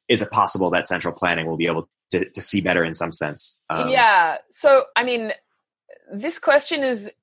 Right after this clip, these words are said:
Speaker 2: is interesting. There's also a sense in which it's kind of hypothetical. Like, I'm not gonna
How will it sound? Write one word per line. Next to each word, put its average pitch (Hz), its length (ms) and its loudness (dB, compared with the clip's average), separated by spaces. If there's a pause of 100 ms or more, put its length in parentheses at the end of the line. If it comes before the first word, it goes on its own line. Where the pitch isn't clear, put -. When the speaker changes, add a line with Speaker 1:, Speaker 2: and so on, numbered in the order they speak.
Speaker 2:
is 208 260 -4
interesting. 196 920 -2 (180)
There's 220 200 4
also 254 260 6
a 269 40 8
sense 226 240 0
in 247 80 -2
which 240 120 -6
it's 214 100 -12
kind 196 200 -2
of 185 60 -4
hypothetical. 180 640 0
Like, 190 220 0 (720)
I'm 196 140 4
not 220 120 4
gonna 208 300 4